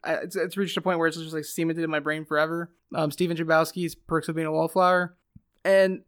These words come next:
Neil Gaiman's my favorite author. I love all of his works I've read. Ocean at the End of the Lane is one of the best modern fantasy novels ever written. But there's just something about, like,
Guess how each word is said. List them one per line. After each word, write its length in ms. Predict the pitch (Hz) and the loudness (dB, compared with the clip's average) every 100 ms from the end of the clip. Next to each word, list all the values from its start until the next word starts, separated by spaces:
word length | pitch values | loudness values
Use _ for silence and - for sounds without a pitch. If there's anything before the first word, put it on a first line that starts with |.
| - | 4
Neil 200 | 226 262 | 6 8
Gaiman's 320 | 233 226 208 | 8 8 6
my 120 | 202 | 4
favorite 300 | 180 165 160 | 4 4 4
author. 480 | 151 156 180 175 165 - | 4 2 -2 -2 -6 -12
I 80 | - | -4
love 320 | 165 170 160 - _ | 2 2 2 -4 _
all 200 | - 185 | 4 8
of 80 | 185 | 8
his 100 | 175 | 6
works 240 | 170 160 - | -2 -2 -2
I've 160 | 151 | -2
read. 400 | 160 160 165 160 - _ - | 2 4 4 0 -12 _ -6
Ocean 240 | 165 180 | -2 0
at 100 | 165 | 2
the 100 | 160 | 2
End 80 | 170 | 2
of 60 | 160 | 2
the 40 | |
Lane 160 | 165 160 | 2 2
is 100 | 151 | -2
one 80 | |
of 60 | 156 | -4
the 60 | 151 | -2
best 260 | 151 151 | -2 -2
modern 320 | 156 151 156 | -2 0 -2
fantasy 400 | 151 151 151 147 | -2 -2 -2 -4
novels 340 | 165 151 151 151 | -4 -4 -4 -4
ever 180 | 151 147 | -2 -2
written. 400 | 160 170 175 170 _ _ _ _ | 0 0 -2 -4 _ _ _ _
But 80 | |
there's 200 | 208 208 | 4 4
just 320 | 196 277 - - | 4 2 2 2
something 340 | 247 240 285 | 2 4 4
about, 340 | 269 214 214 | 6 6 6
like, 260 | 202 196 185 | 4 -2 -4